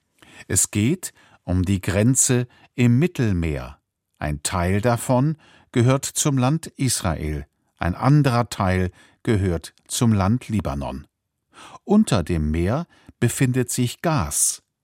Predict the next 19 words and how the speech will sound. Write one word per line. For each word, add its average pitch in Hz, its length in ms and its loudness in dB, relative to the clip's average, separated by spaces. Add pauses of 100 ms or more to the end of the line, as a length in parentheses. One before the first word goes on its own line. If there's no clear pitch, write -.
(380)
Israel 113 800 2 (240)
und 85 180 -2
Libanon 104 680 2 (300)
möchten 107 540 0
das 120 280 -2
Gas 92 500 -2 (120)
beide 87 640 -2
haben. 95 480 -2 (680)
Um 127 420 4
an 110 220 0
das 101 260 -2
Gas 101 420 -2
heranzukommen, 110 1040 0 (420)
muss 147 320 2
man 131 320 2 (180)
in 113 200 4
den 139 240 2
Boden 104 500 0
bohren. 85 540 -4